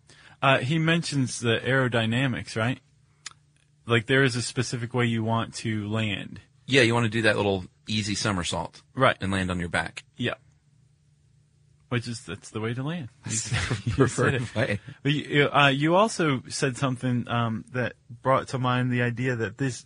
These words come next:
Speaker 1: the G-force that we talked about earlier, that's been shown to produce a loss of consciousness in people. So that's another danger that
Speaker 2: Yeah.
Speaker 1: you, you know, when you're sailing, you wanna s-, like, stay like a projectile.
Speaker 2: Mm-hmm.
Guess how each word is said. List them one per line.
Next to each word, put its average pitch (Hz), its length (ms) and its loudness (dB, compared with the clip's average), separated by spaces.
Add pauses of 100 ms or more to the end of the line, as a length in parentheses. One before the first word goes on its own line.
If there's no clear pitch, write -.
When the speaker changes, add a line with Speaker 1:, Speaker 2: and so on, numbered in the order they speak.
Speaker 1:
the 123 200 -4
G-force 117 720 -2
that 107 120 0
we 117 100 -2
talked 120 300 -2
about 117 240 2
earlier, 165 480 -2 (880)
that's - 200 -6
been 147 200 0
shown 127 460 0
to 120 240 -6
produce 120 340 -4
a 117 60 -2
loss 117 320 4
of 110 100 -10
consciousness 131 640 -6
in 95 120 -10
people. 92 400 -10 (640)
So 120 80 -6
that's 135 180 0
another 151 360 4
danger 110 720 -2
that 117 200 2
Speaker 2:
Yeah. - 60 0
Speaker 1:
you, 120 420 0 (100)
you 131 160 2
know, 120 140 2
when 123 180 2
you're 139 100 -2
sailing, 156 540 -4
you 120 100 -2
wanna 120 220 -2
s-, - 240 -8
like, 123 200 0
stay 135 380 -4
like 131 220 -4
a 120 40 -6
projectile. 117 840 -4 (100)
Speaker 2:
Mm-hmm. 90 200 -4